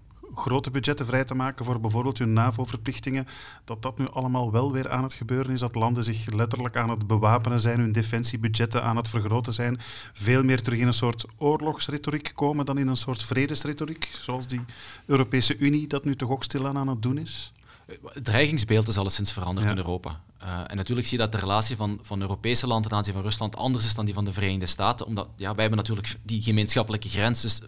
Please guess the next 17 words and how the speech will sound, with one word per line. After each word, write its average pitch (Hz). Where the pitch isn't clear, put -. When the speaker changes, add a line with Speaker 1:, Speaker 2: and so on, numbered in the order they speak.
Speaker 2:
wij 113
gaan 117
daar 117
op 110
een 110
an-, 117
wij 120
proberen 117
daar 127
op 107
een 107
andere 120
manier 110
mee 107
om 123
te -
gaan. 135